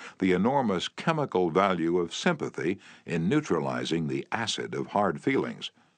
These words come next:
In his book, Ethics in Service, Taft gives rather an amusing illustration of how he softened the ire of a disappointed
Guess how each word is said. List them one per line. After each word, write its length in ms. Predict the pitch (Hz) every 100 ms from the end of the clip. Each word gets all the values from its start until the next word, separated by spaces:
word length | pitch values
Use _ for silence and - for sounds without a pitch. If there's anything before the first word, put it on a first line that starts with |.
| _ _ _ _ _
In 120 | 139 135
his 220 | 143 107
book, 300 | 135 131 - _ _ _ _ -
Ethics 460 | 135 143 113 - -
in 220 | 82 78
Service, 500 | - 95 57 69 - _ _ _ _ - -
Taft 340 | 175 160 -
gives 240 | 120 107 90
rather 340 | 98 90 73
an 60 | 71
amusing 420 | 82 101 78 76
illustration 640 | 69 65 - 65 92 104 - -
of 140 | 85 80
how 220 | 139 -
he 160 | 139 123
softened 580 | - 123 127 123 117
the 140 | 101 92
ire 400 | 80 65 90 101 - -
of 120 | 85
a 80 | 87
disappointed 800 | 80 131 - - 110 78 76 104